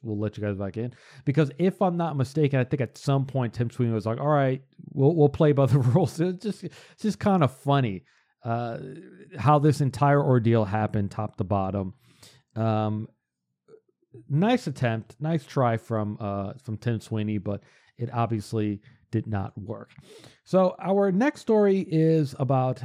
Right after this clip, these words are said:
Metacritic. So last week, Metacritic pledged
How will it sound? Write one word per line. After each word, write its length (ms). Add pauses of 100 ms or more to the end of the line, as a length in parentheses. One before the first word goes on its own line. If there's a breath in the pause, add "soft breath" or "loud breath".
(140)
Metacritic. 880
So 160
last 360
week, 220
Metacritic 720
pledged 580